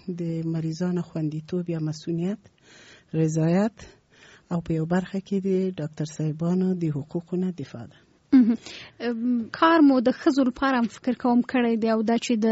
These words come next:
Speaker 2: مور ماشوم مړینه څنګه راکمه کړي، اه، په ښځو کې د سینې سرطان څنګه و-، وکولای شي چې مخنیوی یې وکړي.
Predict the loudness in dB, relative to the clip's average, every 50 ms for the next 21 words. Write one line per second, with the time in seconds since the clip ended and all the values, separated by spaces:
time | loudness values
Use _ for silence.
0 | 4 6 6 6 6 6 4 4 4 2 2 0 0 0 2 4 4 6 6 4
1 | 4 2 2 0 -2 -2 0 0 0 -2 -2 -2 0 2 2 2 0 -2 -2 -2
2 | -2 -2 -4 -10 -16 -16 -16 -16 -6 -4 -2 0 2 2 2 0 -2 0 -2 -4
3 | 2 2 2 2 2 2 2 0 0 0 -2 2 6 6 6 6 4 2 0 -2
4 | -2 -2 0 2 4 4 4 4 4 2 2 4 4 4 4 4 4 4 2 2
5 | 0 0 2 0 0 2 2 2 0 0 -2 -2 2 2 2 2 2 2 2 4
6 | 4 4 6 4 4 4 2 -2 -2 -8 -8